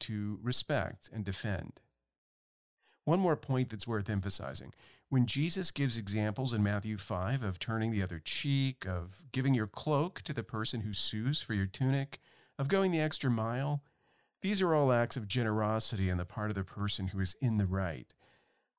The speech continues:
Those people are not being compelled by force to go along with it. Jesus doesn't say, "I think we should rewrite the legal code so that when you're wronged, you just have to take it."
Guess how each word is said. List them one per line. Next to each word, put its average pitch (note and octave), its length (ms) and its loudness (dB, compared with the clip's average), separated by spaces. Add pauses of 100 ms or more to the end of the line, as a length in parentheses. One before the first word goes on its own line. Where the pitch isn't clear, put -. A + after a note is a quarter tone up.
(200)
Those D3 180 0
people F3+ 240 0
are C#3 40 6
not C#3+ 220 4
being C3 180 4
compelled B2 800 -2
by G2+ 240 2
force F#2+ 800 2
to - 140 -2
go G2 180 0
along G2 340 0
with E2 160 -2
it. - 220 -14 (600)
Jesus D3 380 4
doesn't C3+ 400 2
say, F2+ 400 0 (460)
"I D#3 180 2
think G2+ 400 2
we A2 120 -4
should G#2 260 -2
rewrite A#2 400 2
the G#2+ 80 0
legal C3 400 2
code B2 440 -2
so - 140 0
that G2+ 180 -2
when G#2+ 380 2 (100)
you're A2 220 0
wronged, B2+ 600 4
you G#2 220 6
just G#2+ 200 2
have G2 140 0
to F2 80 -6
take B2+ 400 0
it." - 260 -16